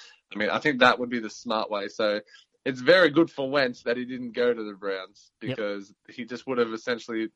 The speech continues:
Speaker 1: been another quarterback in that line that's just joined a team that has no talent around him, that it gets smashed up and then ends up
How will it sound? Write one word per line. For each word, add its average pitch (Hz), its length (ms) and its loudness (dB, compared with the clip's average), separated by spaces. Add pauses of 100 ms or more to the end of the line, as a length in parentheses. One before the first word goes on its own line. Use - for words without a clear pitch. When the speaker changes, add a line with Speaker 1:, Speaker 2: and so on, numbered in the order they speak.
(140)
Speaker 1:
been 104 260 -6
another 107 400 -2
quarterback 107 540 -6
in 104 80 -12
that 104 240 -8
line 98 340 -8
that's - 180 -20
just - 220 -12
joined 110 320 -2
a 110 80 -6
team 95 380 -2
that 87 140 0
has 98 200 -4
no 104 180 2
talent 98 320 -4
around 92 260 -2
him, 95 100 -8
that 95 120 0
it 87 80 -14
gets - 280 -8
smashed 107 360 -2
up 90 200 -2
and 92 100 -10
then 90 100 -10
ends 95 260 -10
up 92 140 -4